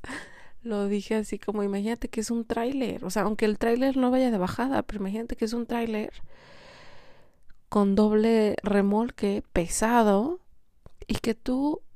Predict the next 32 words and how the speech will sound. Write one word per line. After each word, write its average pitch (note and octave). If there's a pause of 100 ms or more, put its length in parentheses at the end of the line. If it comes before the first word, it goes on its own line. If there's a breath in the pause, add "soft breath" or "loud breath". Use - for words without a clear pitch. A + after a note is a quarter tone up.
(1200)
ves C4+
la D#4+
calle, D4
ves B3+
la C#4
carretera A3+
que -
está A#3+
recta, -
esos B3+
son C4
tus -
pensamientos, G#3
te, -
te -
están B3
llevando C4
a C#4
un A#3
destino A3+
que -
no F#3
quieres. - (560 loud breath)
Y A3+
tú C#4+
tienes D#4
que -
girar B3+ (140)
<laughs> -
noventa B3
grados, B3
¿sabes? -